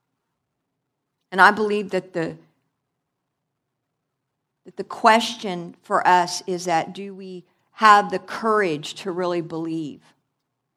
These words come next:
Because it takes courage to walk in this. It takes courage for us to really, um,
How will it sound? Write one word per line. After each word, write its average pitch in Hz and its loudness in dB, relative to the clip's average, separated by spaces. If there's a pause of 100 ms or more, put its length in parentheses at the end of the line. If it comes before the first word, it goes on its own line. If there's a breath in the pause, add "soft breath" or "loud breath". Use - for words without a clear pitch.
(1700)
Because - -4
it - -2
takes 247 -6
courage 233 -2
to - -10
walk 185 2
in 160 -10
this. 151 -10
It - -12
takes 214 -6
courage 202 -4
for 175 -4
us 151 -2
to - -10
really, 165 -2 (440 loud breath)
um, 151 -6